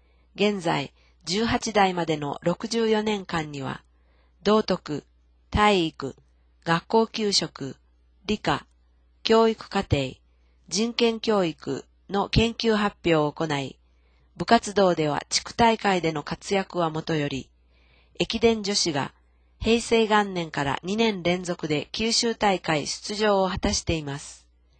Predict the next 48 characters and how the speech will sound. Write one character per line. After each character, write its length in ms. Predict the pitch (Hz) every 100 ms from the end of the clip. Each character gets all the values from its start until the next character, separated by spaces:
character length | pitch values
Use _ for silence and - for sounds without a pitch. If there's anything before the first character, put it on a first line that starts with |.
| _ _ _ _
ま 140 | 170 180
さ 120 | 220
し 180 | - -
く 280 | 170 160 -
文 240 | 196 233 190
武 100 | 170
両 220 | 185 220
面 240 | 220 214
に 80 | 202
わ 140 | 180
た 120 | - 214
っ 60 |
て 180 | - 151
活 300 | - 160 -
躍 220 | 220 220
し 80 | -
て 100 | 190
き 80 | -
た 160 | 156
歴 240 | 147 156 -
史 140 | -
で 100 | 220
も 80 | 185
あ 80 | 156
り 100 | 147
ま 140 | 139
す。 320 | - - - _ _ _ _ _ _ _ _
生 240 | - 208 214
徒 120 | 202
数 200 | - 180
は 320 | 160 143 147 _ _ _ -
昭 240 | - 214
和 100 | 208
三 300 | 208 226 233
十 180 | 190 185
六 260 | 170 - 170
年 280 | 147 135 - _ _
五 140 | - 180
百 260 | 220 -
二 160 | 220 214
十 220 | 202 180
七 260 | 165 185 214
人 240 | 196 170
を 140 | 156
ピ 180 | - 185
ー 80 | 170
ク 140 | -
に 220 | 139 127